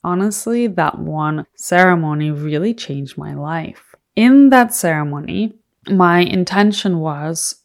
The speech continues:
I wanted to unlock more abundance in my life in all areas. And I witnessed something really, really unexpected. So in that ceremony, I had this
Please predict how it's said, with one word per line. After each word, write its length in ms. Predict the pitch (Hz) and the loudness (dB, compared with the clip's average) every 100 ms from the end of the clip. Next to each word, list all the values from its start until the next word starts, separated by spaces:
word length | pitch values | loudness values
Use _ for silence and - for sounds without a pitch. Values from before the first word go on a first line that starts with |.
| - | -6
I 120 | 180 | -2
wanted 400 | 170 180 185 190 | 0 2 2 -2
to 240 | - 190 | -4 -4
unlock 580 | - 175 165 165 165 - | -4 -4 -2 -4 -6 -6
more 320 | 160 160 160 | -6 -4 -6
abundance 640 | - 175 180 190 175 156 - | -6 -4 0 0 0 -4 -6
in 80 | 151 | -4
my 160 | 139 | -4
life 500 | 139 139 151 160 - | -6 -8 -8 -8 -10
in 140 | 175 - | -10 -8
all 240 | 156 160 | -6 -6
areas. 640 | 143 143 139 147 170 - - _ - | -6 -8 -8 -8 -8 -10 -18 _ 2
And 360 | 196 196 190 - | 6 6 6 2
I 260 | 196 190 196 | 0 4 6
witnessed 440 | 247 302 311 294 | 6 6 4 4
something 400 | 262 220 208 185 | 2 0 0 -2
really, 500 | 175 302 311 262 - | 0 0 2 0 -4
really 460 | 156 180 226 202 - | -4 0 2 2 -2
unexpected. 1300 | 156 147 - - - - 165 156 - - 80 - 156 | -6 -8 -10 -14 -10 -4 -4 -4 -12 -14 -12 -14 -14
So 260 | - 175 165 | -6 -4 -4
in 220 | - 226 240 | 0 2 4
that 260 | 202 180 | 2 -2
ceremony, 640 | - 156 165 160 151 147 147 | -8 -8 -6 -6 -6 -6 -6
I 140 | - | -4
had 380 | 160 151 180 180 | -6 -2 -2 0
this 300 | 175 165 - | 0 -2 -4